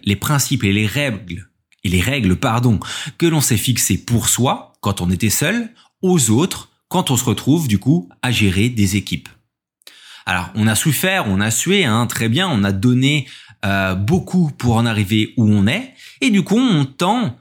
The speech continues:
à vouloir reproduire ça avec les collaborateurs.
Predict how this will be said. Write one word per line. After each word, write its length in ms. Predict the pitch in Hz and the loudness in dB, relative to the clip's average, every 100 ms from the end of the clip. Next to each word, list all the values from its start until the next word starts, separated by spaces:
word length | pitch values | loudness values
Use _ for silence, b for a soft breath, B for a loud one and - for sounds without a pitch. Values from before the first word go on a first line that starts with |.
| B B B | B B B
à 120 | - - | -4 0
vouloir 400 | 147 139 160 147 | 2 2 2 0
reproduire 600 | 127 - 127 110 151 - | -2 0 0 0 0 0
ça 280 | - 170 | -2 -2
avec 420 | - 107 98 170 - | -4 -4 -2 -2 -2
les 160 | 90 | -2
collaborateurs. 840 | - 139 123 110 104 - 80 - | 0 0 2 0 -2 -4 -6 -8